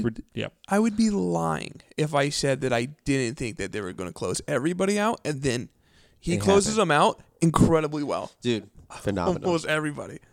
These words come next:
Speaker 3: Phenomenal.
Speaker 2: Yeah, I G N actually gave Mob Psycho season three a ten out of ten.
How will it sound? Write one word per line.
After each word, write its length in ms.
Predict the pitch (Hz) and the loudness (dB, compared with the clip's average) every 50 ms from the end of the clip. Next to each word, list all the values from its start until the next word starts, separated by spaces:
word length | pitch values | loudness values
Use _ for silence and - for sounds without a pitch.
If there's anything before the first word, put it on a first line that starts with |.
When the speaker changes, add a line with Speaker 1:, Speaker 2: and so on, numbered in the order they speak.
| _ _ - - | _ _ -18 -12
Speaker 3:
Phenomenal. 480 | - - 101 95 92 92 90 85 - - | -8 -4 -2 0 0 0 -2 -4 -6 -6
Speaker 2:
Yeah, 260 | 113 110 123 113 107 98 98 | -6 -2 0 0 0 0 2
I 120 | 117 139 | 2 2
G 220 | 160 - 165 127 117 | 2 4 4 4 4
N 160 | 127 147 135 | 4 2 0
actually 340 | 101 104 104 - - 120 110 | 0 -2 -2 -4 -4 -6 -4
gave 400 | 104 104 101 98 98 - - - - - | -2 0 0 0 -2 -4 -8 -18 -16 -10
Mob 400 | 117 110 104 101 101 98 98 95 - - - | -8 -4 -2 -2 -2 -2 -2 -6 -12 -18 -14
Psycho 360 | - - 107 101 - 104 101 92 | -8 -6 -6 -4 -2 -2 -4 -4
season 200 | - 104 98 98 | -4 -4 -6 -6
three 120 | - 98 92 | -4 -4 -6
a 20 | |
ten 160 | - - 104 98 | -4 -4 -6 -4
out 100 | 92 92 | -6 -6
of 40 | - | -6
ten. 260 | - 95 92 95 | -8 -8 -8 -8